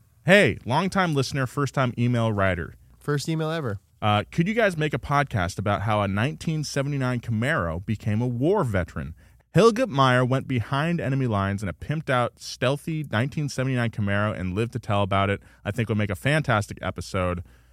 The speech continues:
Speaker 1: Love, Kyle, the war machine, the war Camaro.
Speaker 2: Yeah. So the,
Speaker 1: I've
Speaker 2: we'll,
Speaker 1: Ghost.
Speaker 2: yeah, we'll hear all about this, but basically during the Bosnian
Speaker 1: Yes.
Speaker 2: uh,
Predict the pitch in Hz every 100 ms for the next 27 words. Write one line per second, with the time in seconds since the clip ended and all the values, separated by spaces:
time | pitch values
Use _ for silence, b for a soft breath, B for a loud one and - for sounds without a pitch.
0 | b b - 107 120 123 123 - - 123
1 | 127 123 120 117 b b b b - 110
2 | 101 107 120 120 104 - 104 92 87 98
3 | 123 139 - 120 107 92 78 127 131 113
4 | 101 - - 139 131 123 101 92 104 131
5 | 135 143 120 - - - - 147 135 120
6 | 120 135 143 135 131 123 120 - 117 110
7 | 113 95 - 101 - 127 123 - 127 120
8 | b b b b b - 135 123 104 -
9 | - 101 117 123 127 131 127 127 123 -
10 | _ - 98 - - - - 127 127 123